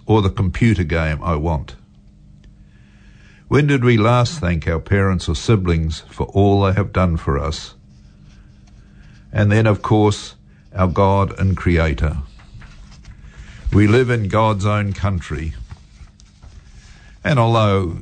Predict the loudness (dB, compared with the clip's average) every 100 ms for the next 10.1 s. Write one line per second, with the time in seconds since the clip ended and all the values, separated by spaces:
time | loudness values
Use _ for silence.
0 | -8 -6 -4 -2 -2 -2 0 0 -2 -6
1 | -10 -16 -20 -20 -20 -20 -6 2 2 2
2 | 0 2 2 2 0 2 0 2 0 0
3 | 2 2 2 -4 -8 -16 -20 -20 -20 -20
4 | -14 -2 -2 0 -2 0 2 2 2 2
5 | 0 -2 -8 -18 -20 -4 0 2 0 -2
6 | 0 2 2 0 -2 -4 -14 0 2 2
7 | 0 -2 0 -2 0 0 2 2 2 0
8 | -2 -8 -2 2 2 2 2 2 0 -4
9 | -6 -2 0 0 0 -2 0 2 2 -2